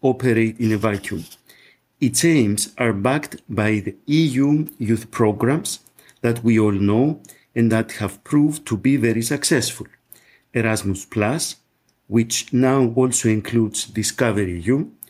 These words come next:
and the European Solidarity Corps, which now comprises a humanitarian aid strand as well. Coming to my third priority, let's not forget what we call horizontal priorities,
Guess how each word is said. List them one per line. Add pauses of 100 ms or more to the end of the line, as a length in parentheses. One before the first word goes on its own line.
(340)
and
the
European
Solidarity
Corps, (360)
which
now
comprises
a
humanitarian
aid
strand (160)
as
well. (1400)
Coming
to
my
third
priority, (440)
let's
not
forget (480)
what
we (180)
call
horizontal
priorities,